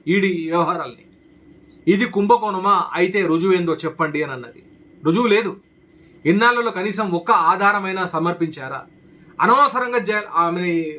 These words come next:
జైలు వేసిండ్రు. ఆధారాలు లేవు. ఢిల్లీ మద్యం కేసులో సీబీఐ, ఈడీకి సుప్రీం చివాట్లు. ఆరోపణలలో ఎవరినైనా నిందితుడు చేసేస్తారా? చాటింగ్లు తొలగి-, తొలగిస్తే నేరం చేసినట్టు అవుతోందా?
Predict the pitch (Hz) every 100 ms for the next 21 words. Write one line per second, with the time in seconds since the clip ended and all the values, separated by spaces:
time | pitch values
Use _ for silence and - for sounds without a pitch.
0 | 143 139 196 208 170 139 123 _ - 180
1 | 202 208 185 143 151 117 _ _ _ _
2 | _ - - 139 180 240 233 214 214 202
3 | 185 185 190 196 185 190 190 190 175 165
4 | 160 170 190 175 170 180 175 131 113 -
5 | - _ _ _ _ _ _ _ - _
6 | 135 185 247 226 240 226 226 262 320 _
7 | _ _ 143 165 220 233 226 233 277 175
8 | 170 196 214 202 190 175 175 - 143 135
9 | - _ - 170 190 233 220 202 202 190
10 | 185 185 190 190 220 156 165 190 170 165
11 | 175 165 139 135 127 117